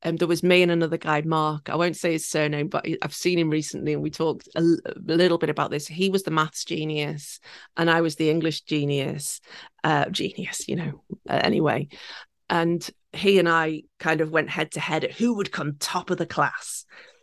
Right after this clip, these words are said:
It was usually me. And then in the end, I came top of the school, and he was like,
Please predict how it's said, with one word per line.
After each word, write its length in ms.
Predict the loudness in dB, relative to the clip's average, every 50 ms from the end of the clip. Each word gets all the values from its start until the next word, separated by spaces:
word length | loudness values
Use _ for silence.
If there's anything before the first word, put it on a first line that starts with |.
| _ _ _ _ _ _ _ -12
It 40 | -10
was 100 | -8 -6
usually 340 | -2 0 0 0 0 2 2
me. 380 | 4 4 4 4 4 2 0 -4 -12 -20 -20 -20 -8 _ 0
And 100 | 2 4
then 140 | 4 4
in 140 | 4 6 6
the 120 | 6 6 6
end, 220 | 6 6 4 0
I 120 | -2 -4 -8 _
came 180 | -4 -2 -2 -2
top 240 | -2 -2 -4 -6 -6
of 60 | -6
the 80 | -6 -6
school, 580 | -4 -4 -4 -4 -4 -4 -4 -4 -6 -8 -8 -8
and 100 | -10 -10
he 120 | -8 -8 -8
was 140 | -8 -6 -4
like, 200 | -2 -4 -4